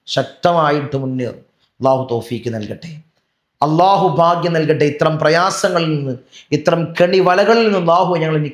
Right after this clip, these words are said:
കാത്ത് സംരക്ഷിക്കണം. അല്ലാ, ദുനിയാവിലും ആഖിറത്തിലും അല്ലാ ഞങ്ങൾക്ക് നീ വിജയം നൽകണേ റബ്ബേ, നീ വിജയം നൽകണേ തമ്പുരാനെ. അസ്സലാമു അലൈക്കും വറഹ്മത്തുള്ളാഹി. ഇൻഷാ അല്ലാ, ഒരു കാര്യം ഉണർത്താനുള്ളത്, നമ്മുടെ അഞ്ചേ നാൽപത്തി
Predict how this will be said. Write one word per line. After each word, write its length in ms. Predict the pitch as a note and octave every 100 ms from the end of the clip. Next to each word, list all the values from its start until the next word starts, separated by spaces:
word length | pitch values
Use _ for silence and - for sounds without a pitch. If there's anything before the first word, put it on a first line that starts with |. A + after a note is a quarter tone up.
| -
കാത്ത് 220 | C#3 C3
സംരക്ഷിക്കണം. 580 | C#3+ C3+ C3 B2+ A#2+ B2+ B2
അല്ലാ, 240 | B2 C#3+ C3 - - - -
ദുനിയാവിലും 640 | D3 D#3 E3+ F#3 G3+ F#3 F3 D3+
ആഖിറത്തിലും 480 | F#3 F#3+ F#3+ E3 D#3
അല്ലാ 140 | D3 D3
ഞങ്ങൾക്ക് 320 | C#3+ D3 C#3+ C#3+
നീ 60 | C3 B2+
വിജയം 320 | C3 D3 E3 D3+
നൽകണേ 300 | C3+ C3 B2 A#2
റബ്ബേ, 340 | G2+ C3 D#3 B2+ - _ _ _ C3 D3+
നീ 120 | G#3 A3 E3+
വിജയം 340 | D3 E3+ F3 D#3+
നൽകണേ 460 | D3+ C#3+ C#3+ F3 D3+ C#3+
തമ്പുരാനെ. 480 | C#3 B2+ B2+ B2 A2+ G#2 _ _ _ -
അസ്സലാമു 420 | - C3+ C3+ C3 D3
അലൈക്കും 420 | D#3 F3 - G#3 C#3
വറഹ്മത്തുള്ളാഹി. 720 | B2 A2 B2+ A#2+ G#2+ A2 - _ _ _ C3
ഇൻഷാ 240 | - C#3 B2+
അല്ലാ, 100 | B2+
ഒരു 80 | B2+ C3
കാര്യം 220 | B2+ C3 C3
ഉണർത്താനുള്ളത്, 640 | B2+ - C#3+ C3+ B2 C3 F#3+ - _ _
നമ്മുടെ 200 | B2 C3+ -
അഞ്ചേ 360 | C#3+ C#3+ C3+ E3
നാൽപത്തി 600 | D3+ D3 D3 - E3 E3+